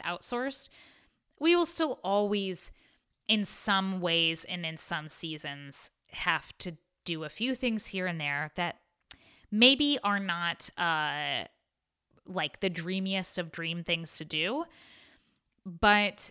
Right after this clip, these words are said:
they are important to do because they enable us to do the work that we really love to do and to serve the clients that we really want to serve. So these are things that become a means to an end.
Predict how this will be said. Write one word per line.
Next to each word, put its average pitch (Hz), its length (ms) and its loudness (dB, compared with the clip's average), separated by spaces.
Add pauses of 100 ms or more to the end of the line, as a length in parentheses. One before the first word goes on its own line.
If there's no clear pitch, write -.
they 208 400 6
are 196 300 4
important 190 1040 0 (180)
to 180 760 0 (120)
do 156 400 0
because 185 360 -2
they 175 280 2
enable 190 580 2
us 147 400 -2 (280)
to 196 100 -6
do 190 180 -2
the 180 120 0
work 165 300 -4
that - 120 -6
we 175 120 -6
really 156 540 -8 (360)
love 147 400 -4
to 175 140 -4
do 139 440 -6
and 175 220 0
to 175 80 -6
serve 175 460 -2
the 175 80 -4
clients 160 520 -4
that 165 180 -4
we 151 280 -6 (320)
really 175 340 -2
want 139 220 -8
to 151 100 -12
serve. - 360 -8
So 214 340 2
these 240 280 0
are 294 80 0
things 226 300 0
that 185 60 -8
become 170 340 -4
a 170 100 -8
means 160 380 -8
to 170 100 -8
an 170 100 -8
end. 240 360 4